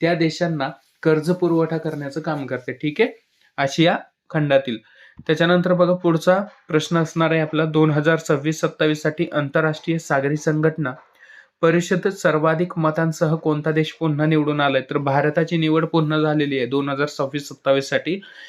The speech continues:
आंतरराष्ट्रीय सागरी संघटना परिषदेमध्ये, ठीक आहे. सर्वाधिक मतं भारताला पडले, त्याच्यामुळे पुन्हा भारताची निवड जी आहे स-, दोन हजार सव्वीस आणि सत्तावीस या वर्षासाठी झालेली आहे.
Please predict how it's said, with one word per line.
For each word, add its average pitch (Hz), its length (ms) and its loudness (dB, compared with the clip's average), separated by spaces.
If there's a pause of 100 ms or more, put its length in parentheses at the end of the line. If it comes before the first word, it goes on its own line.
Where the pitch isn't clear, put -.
(200)
आंतरराष्ट्रीय 170 840 2
सागरी 151 520 0
संघटना 151 720 0
परिषदेमध्ये, 135 800 -2
ठीक 143 220 -8
आहे. 196 80 0
सर्वाधिक 147 520 -2
मतं 143 280 -2
भारताला 156 500 2
पडले, 151 340 -2
त्याच्यामुळे 151 460 -2
पुन्हा 156 380 0
भारताची 147 500 -4
निवड 147 300 -2
जी 147 140 -2
आहे 143 260 0 (440)
स-, - 140 -14
दोन 143 300 4
हजार 151 180 0
सव्वीस 151 460 -2
आणि 147 180 -2
सत्तावीस 147 480 -4
या 147 80 0
वर्षासाठी 135 600 -2
झालेली 135 480 0
आहे. - 580 -6